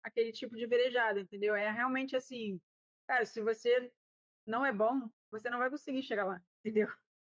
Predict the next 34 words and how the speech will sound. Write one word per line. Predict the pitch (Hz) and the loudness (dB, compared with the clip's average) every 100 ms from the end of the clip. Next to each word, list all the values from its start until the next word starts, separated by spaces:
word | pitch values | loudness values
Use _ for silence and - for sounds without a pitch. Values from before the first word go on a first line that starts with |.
| _ _ _ | _ _ _
Você, | - 233 | 2 2
você, | 220 - 247 | 4 0 0
ou | 226 233 | 2 2
você | 294 302 277 | 2 -2 -2
se | 285 269 - - | -6 -6 -10 0
coloca | - 240 | 2 2
a | 262 | 0
cara | 240 226 220 | 0 2 4
e | 202 202 - _ _ | 2 0 -4 _ _
se | - | -2
dedica, | 208 226 208 247 254 277 | 4 4 4 0 2 4
ou | 269 | 4
você | 269 269 | 2 2
não | 285 | 0
chega. | - 269 226 208 | 2 2 2 0
Então, | 226 262 | 0 -2
assim, | 277 277 240 202 180 _ _ _ _ _ | -2 -2 -2 -2 -6 _ _ _ _ _
claro, | 294 254 226 | 4 4 4
com | |
uma | 220 | 2
experiência | 220 - 247 226 | 2 0 0 0
acumulada, | 262 254 240 233 262 | 0 2 4 4 2
você | 269 | 0
pode | 285 240 247 247 | 0 2 2 2
fazer, | 233 214 214 226 214 196 | 0 4 6 6 6 4
voltar | 190 220 214 190 196 | 4 4 4 2 2
e | 190 | 0
tal, | 208 185 | 0 0
mas, | 180 190 | 2 0
assim, | 233 233 | 0 -2
é | 208 | -2
sofrido | 240 330 330 - 311 269 | -2 -4 -4 -4 -2 -2
pra | 254 | 0
caramba. | 233 196 202 202 175 | 0 0 0 -4 -6